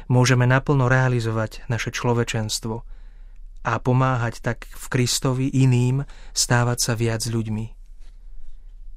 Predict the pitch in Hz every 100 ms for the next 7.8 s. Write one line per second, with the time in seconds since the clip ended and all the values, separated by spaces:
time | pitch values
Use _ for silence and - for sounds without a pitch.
0 | - - - - - - - - 127 117
1 | 139 160 139 127 143 156 135 139 135 143
2 | 135 120 110 110 - - - - - 123
3 | 123 135 127 127 127 123 110 107 107 -
4 | - - - - - - 117 113 - 123
5 | 117 120 127 123 123 127 120 123 127 120
6 | 120 123 - - - - - - 117 117
7 | 123 117 127 120 113 117 107 110